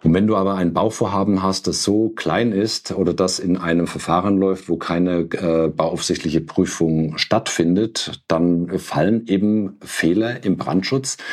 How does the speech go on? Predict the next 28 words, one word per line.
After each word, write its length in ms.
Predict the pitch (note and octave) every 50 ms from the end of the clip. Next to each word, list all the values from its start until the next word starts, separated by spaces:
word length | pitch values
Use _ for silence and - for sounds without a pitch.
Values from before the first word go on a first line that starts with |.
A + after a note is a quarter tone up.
| - - - -
in 100 | - G2
der 120 | F#2 G2 F2+
Zwischenzeit 680 | - - G#2 F#2+ A2+ A2 A2+ - - A2+ A2+ A2+ -
überhaupt 560 | - - A#2+ B2 A2+ - - - - - _ -
nicht 220 | D#2+ - - -
mehr 220 | D#2+ - - -
auf. 320 | - G#2+ - - - - - _ - - - - - _ _
Bis 140 | - B2+ B2+
vielleicht 380 | B2+ - A2+ G#2 G2 F#2 F2+ G#2
irgendwann 600 | A#2 B2 A#2 C3 B2 - A2 G#2+ A2 A2+ A2+ A2+
mal 240 | G#2 G2+ G2+ G2+
die 160 | F#2+ F#2+ F#2 F2+
Feuerwehr, 720 | - - E2+ F#2+ G#2+ A2 A#2 A2+ A#2+ A#2+ A#2 A#2 A#2 -
äh, 220 | G#2+ G2+ G2+ F2+
zu 300 | - - - F#2+ F#2+ F#2+
einer 300 | - F2+ F2+ F2+ F2 E2+
Feuerbeschau 580 | D#2 - E2 F2+ G#2 G#2+ A#2 - - A#2 A2+ A2
kommt 400 | - - - B2 C3 C3 B2+ B2+
und 200 | - - G2 F#2+
feststellt, 560 | F#2+ - F#2+ F#2+ - - - G2+ G2+ G2+ G2
hier 180 | - - F2+ -
passt 260 | - F2 F2+ - -
ja 120 | F#2+ -
alles 240 | - F2 F2+ F2 -
hinten 360 | - F#2+ F#2 F2+ F2 F2 E2+
und 160 | - F2 D2 -
vorne 320 | - - - E2+ F#2+ G#2
nicht. 300 | A2+ B2+ C3+ C3 B2+ -